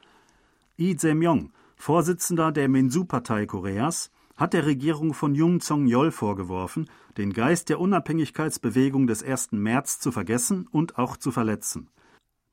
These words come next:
Die Kritik übte Lee in einem Beitrag,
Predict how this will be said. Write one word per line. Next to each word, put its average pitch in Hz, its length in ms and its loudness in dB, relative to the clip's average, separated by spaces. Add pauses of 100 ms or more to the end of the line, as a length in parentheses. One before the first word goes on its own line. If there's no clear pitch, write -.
Die 120 100 -2
Kritik 240 540 -2
übte 202 300 0
Lee 151 300 -2
in 120 220 -2
einem 113 300 0
Beitrag, 113 580 -2